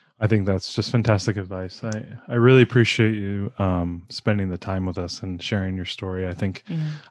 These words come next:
Speaker 1: think a lot of, uh, new homeschoolers can feel like they got a lot out of what you're, what you've been able to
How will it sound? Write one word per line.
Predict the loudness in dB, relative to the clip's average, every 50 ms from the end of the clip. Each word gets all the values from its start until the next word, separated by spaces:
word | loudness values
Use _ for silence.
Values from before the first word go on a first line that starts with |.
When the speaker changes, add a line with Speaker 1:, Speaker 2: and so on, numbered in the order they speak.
| _
Speaker 1:
think | 2 4 6
a | 6
lot | 6 6 6 6
of, | 4 2 2 0
uh, | -2 -2 -2 -6
new | -8 -8 -8 -8
homeschoolers | -6 -8 -8 -8 -10 -10 -8 -8 -8 -8 -10 -12 -14
can | -14 -12 -12 -12 -14
feel | _ -12 -10 -10 -8 -8 -10 -10 -12 -12 -16 _ _ _ _ _
like | -16 -12
they | _ -10
got | -8 -8 -8
a | -8
lot | -8 -8 -8 -8
out | -8 -6 -6 -8
of | -8 -6
what | -6 -6 -4 -2
you're, | 0 0 0 0 -2 -6 -8 _ _ _ _
what | -4 -4 -2
you've | 0 0 0
been | 2 0 0
able | 0 0 -2 -2
to | -4 -6 -6